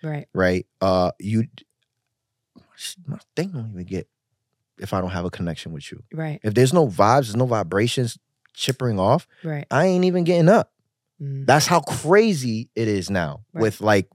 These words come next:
Speaker 2: where my mindset is at. So it's like connection over sex any day. And the crazy thing is that when the connection is deep and the connection is there, the <laughs> sex is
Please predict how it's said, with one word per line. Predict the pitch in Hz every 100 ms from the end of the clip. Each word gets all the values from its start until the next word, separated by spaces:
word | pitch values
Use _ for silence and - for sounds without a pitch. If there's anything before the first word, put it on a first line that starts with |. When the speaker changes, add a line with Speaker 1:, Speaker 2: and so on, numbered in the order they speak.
| _
Speaker 2:
where | 95 110 113
my | 107
mindset | 95 92 90 -
is | 80
at. | 87 80
So | - 131
it's | 139
like | 135
connection | - 135 151 156 156
over | 147 123
sex | - 135 -
any | 120 117
day. | 117
And | 107
the | 98
crazy | - 156 156
thing | 135 117
is | 110
that | 107
when | 98
the | 95
connection | - 98 156 - 117
is | 95
deep | 85 98 -
and | 87
the |
connection | - 92 123 - 98
is | 87
there, | 98
the | 87
<laughs> | 85 - - -
sex | 131 - -
is | 90